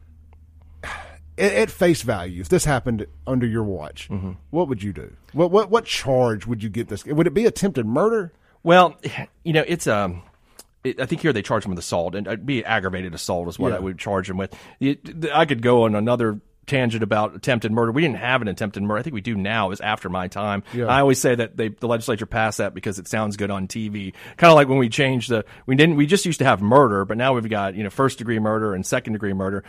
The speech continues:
Speaker 2: And I feel like people were watching Law and Order and said, "Ooh, we need, uh, you know,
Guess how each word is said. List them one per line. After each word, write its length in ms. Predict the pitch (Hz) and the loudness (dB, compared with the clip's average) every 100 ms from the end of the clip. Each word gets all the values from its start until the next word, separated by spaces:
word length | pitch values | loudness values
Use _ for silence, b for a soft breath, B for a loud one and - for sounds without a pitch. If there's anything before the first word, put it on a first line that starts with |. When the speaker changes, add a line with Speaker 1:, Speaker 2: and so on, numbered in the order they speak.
| B 120 | B -4
Speaker 2:
And 60 | |
I 40 | 120 | 0
feel 100 | 143 | 2
like 120 | 113 | 2
people 200 | 139 123 | 0 0
were 80 | 107 | 0
watching 340 | 110 110 107 | 0 -2 -4
Law 240 | 107 113 107 | -2 0 2
and 80 | |
Order 340 | 104 113 104 98 | 2 2 0 -2
and 120 | 95 | -4
said, 100 | 117 | 0
"Ooh, 140 | 185 98 | 2 2
we 160 | 127 | -2
need, 220 | 117 101 | -4 -4
uh, 240 | 92 92 - b b | -6 -6 -8 b b
you 60 | 107 | -4
know, 180 | 101 | -2